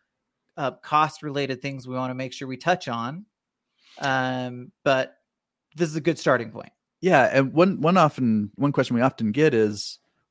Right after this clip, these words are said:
Speaker 2: "Well, h-, how can I guard against cost as it keeps going up?" Right? So if, if I'm paying for this cost of insurance every year as I get older, doesn't that get more expensive? And the answer is yes.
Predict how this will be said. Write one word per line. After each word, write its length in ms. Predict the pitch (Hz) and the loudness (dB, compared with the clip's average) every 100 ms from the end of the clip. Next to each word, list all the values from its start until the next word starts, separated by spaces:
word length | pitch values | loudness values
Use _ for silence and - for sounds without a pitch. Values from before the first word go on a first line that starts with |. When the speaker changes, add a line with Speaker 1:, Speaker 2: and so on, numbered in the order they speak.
| _ _ | _ _
Speaker 2:
"Well, 200 | 113 117 110 | -4 -2 -2
h-, 80 | - _ | -6 _
how 260 | - 151 165 | -2 2 2
can 220 | 165 160 | 2 0
I 280 | 135 127 117 | 0 0 -2
guard 360 | 107 117 127 120 | -2 0 0 0
against 720 | 107 113 110 - - - - _ _ _ _ _ _ | -2 -2 -2 -6 -10 -12 -16 _ _ _ _ _ _
cost 340 | - 123 113 - | 0 2 2 -4
as 100 | 104 | -8
it 100 | 107 | -6
keeps 240 | - 107 | -6 -8
going 300 | - 101 98 | -6 -6 -4
up?" 280 | 135 - _ - | -4 -6 _ -10
Right? 260 | 104 104 | -8 -6
So 120 | - | -4
if, 180 | 107 - _ _ _ | -4 -6 _ _ _
if 140 | 120 131 | -4 2
I'm 180 | 135 127 | 2 2
paying 520 | 139 139 131 117 113 | 0 2 2 0 -4
for 160 | - 107 | -6 -6
this 180 | 107 | -6
cost 300 | - 117 - | -2 -2 -2
of 60 | 104 | -6
insurance 500 | 101 - 139 127 123 | -8 -4 -4 -2 -2
every 220 | 110 101 | -4 -4
year 260 | 107 143 113 | -4 -2 -2
as 140 | 107 | -2
I 60 | 107 | -4
get 140 | 127 - | -6 -2
older, 340 | 139 135 101 | -2 0 -4
doesn't 260 | 98 104 104 | -6 -6 -4
that 100 | 95 | -6
get 100 | 98 | -6
more 160 | 101 98 | -8 -8
expensive? 440 | - 92 98 - | -10 -10 -6 -4
And 100 | 113 | -4
the 60 | 98 | -6
answer 200 | 98 113 | -6 -6
is 120 | 113 | -4
yes. 460 | 104 98 147 - | -2 -2 -2 -8